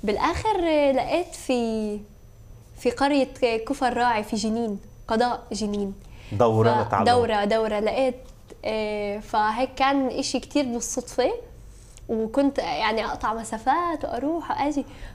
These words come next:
Speaker 1: فكنت كتير أستمتع. والخط العربي إشي خط جميل جدًا، جدًا، اللي هاوي لهاي الأمور ما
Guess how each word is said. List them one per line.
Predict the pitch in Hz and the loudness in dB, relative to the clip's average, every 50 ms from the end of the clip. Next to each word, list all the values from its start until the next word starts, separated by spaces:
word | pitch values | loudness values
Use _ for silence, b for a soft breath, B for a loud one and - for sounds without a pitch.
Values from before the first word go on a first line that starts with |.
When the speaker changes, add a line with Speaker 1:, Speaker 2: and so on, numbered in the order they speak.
| B - | B -4
Speaker 1:
فكنت | - 226 220 214 208 202 208 202 202 214 - - 262 262 - 226 | -2 0 2 2 2 2 0 -2 -4 -6 -2 0 0 0 0 -4
كتير | - - 294 320 294 - | -2 0 2 2 2 2
أستمتع. | 247 - - 254 240 233 - - 262 320 403 440 440 - B B B B B B B B - - | 0 -2 0 0 0 0 0 0 0 0 0 -4 -6 -10 B B B B B B B B -12 -4
والخط | - 220 220 220 214 208 208 208 208 202 202 202 208 208 214 208 202 - - 269 269 - | -2 0 0 2 0 0 0 -2 0 -2 -2 -4 -6 -6 -8 -8 -8 -4 -4 -4 -2 0
العربي | 254 233 214 214 226 247 240 214 220 214 208 202 202 196 - - - | 0 2 2 2 2 2 0 0 0 0 0 0 -2 -4 -6 -8 -10
إشي | 240 - - 226 | -10 -6 -6 -4
خط | - - 269 262 - - - - | -2 -4 -4 -6 -6 -16 -8 -2
جميل | 247 226 226 254 269 247 226 | 0 2 4 4 4 2 2
جدًا، | 208 247 247 - - 220 | 0 -2 -2 -2 -4 -4
جدًا، | 220 214 247 240 220 202 208 196 190 190 196 202 B B B B B B B B B | -2 0 0 0 0 0 -2 -4 -4 -6 -8 -10 B B B B B B B B B
اللي | - 220 220 214 220 220 | -2 0 2 2 2 2
هاوي | 226 254 262 254 233 | 4 4 4 4 4
لهاي | 226 233 233 233 233 226 226 | 2 2 2 0 2 2 2
الأمور | 214 - 233 226 240 247 247 233 226 220 208 | 0 -2 0 2 2 4 2 2 0 -2 -4
ما | 214 202 202 202 196 190 190 202 | -4 -2 -2 0 -2 -2 -2 -4